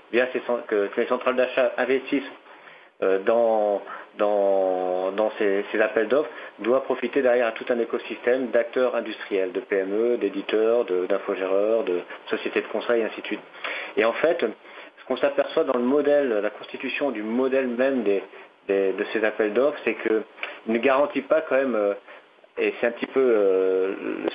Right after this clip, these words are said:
sujet de ce, ce, cet appel d'offres, il, il n'en, il ne garantit pas un montant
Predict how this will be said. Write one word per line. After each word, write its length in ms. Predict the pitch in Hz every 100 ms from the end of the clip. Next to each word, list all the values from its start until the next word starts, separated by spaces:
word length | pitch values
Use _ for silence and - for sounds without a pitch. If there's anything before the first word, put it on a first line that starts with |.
| -
sujet 200 | 117 120
de 40 |
ce, 100 | -
ce, 380 | - - - 98
cet 100 | -
appel 220 | 98 98
d'offres, 240 | 107 143 - - - -
il, 160 | 104 104
il 80 | 123
n'en, 140 | 117 131
il 140 | 135 127
ne 140 | 131
garantit 360 | 113 127 123 123
pas 240 | - 139
un 60 | 135
montant 360 | 127 127 131